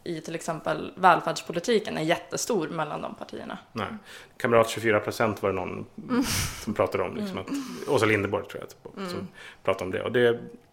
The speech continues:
Speaker 2: det finns väl, liksom, fog för det, tänker jag. Att, men då är det ju S-väljare som, liksom, alltid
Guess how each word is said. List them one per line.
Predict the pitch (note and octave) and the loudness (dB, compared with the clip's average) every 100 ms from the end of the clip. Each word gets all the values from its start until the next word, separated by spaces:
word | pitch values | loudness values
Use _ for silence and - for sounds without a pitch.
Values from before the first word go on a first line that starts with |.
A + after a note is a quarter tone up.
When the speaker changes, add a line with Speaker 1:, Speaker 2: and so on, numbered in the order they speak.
| - | -16
Speaker 2:
det | C#3 | -4
finns | D#3+ C#3+ | -2 2
väl, | D3 | 0
liksom, | C3+ B2 | 2 0
fog | - D3 | 2 0
för | - | 4
det, | F#2 | 2
tänker | - F2 - | 2 -4 -6
jag. | G2+ | -8
Att, | - | -6
men | A2 A2+ | 0 6
då | B2+ | 8
är | C3 | 10
det | A#2+ | 10
ju | A2+ | 6
S-väljare | G#2+ - F2 F2+ F2+ | 4 0 -2 -2 -4
som, | F#2 F#2+ - - - _ _ - | -8 -10 -16 -20 -20 _ _ -18
liksom, | - - | -12 -6
alltid | G2 - G2+ | -6 -4 -8